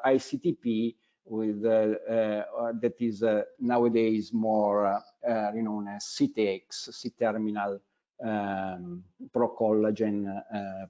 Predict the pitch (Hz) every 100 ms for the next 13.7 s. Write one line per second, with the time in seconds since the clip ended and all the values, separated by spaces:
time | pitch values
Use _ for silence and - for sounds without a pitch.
0 | - 131 - 101 87 85 87 92 95 _
1 | _ _ 117 110 113 110 101 110 107 -
2 | - 127 123 123 123 90 - 123 127 117
3 | - 117 101 104 113 113 131 117 107 104
4 | 107 - 117 - 135 127 104 90 95 95
5 | 95 - 117 107 104 104 110 120 110 101
6 | 95 92 95 117 107 101 98 - 104 95
7 | 90 95 95 - 104 - 98 92 - -
8 | 147 160 160 180 180 - _ _ - 127
9 | 139 139 143 147 143 - 123 120 - 127
10 | 120 120 120 117 - 107 127 151 95 90
11 | - 98 101 98 _ _ _ _ - 143
12 | 120 120 120 120 120 120 113 107 - _
13 | _ 127 120 110 107 104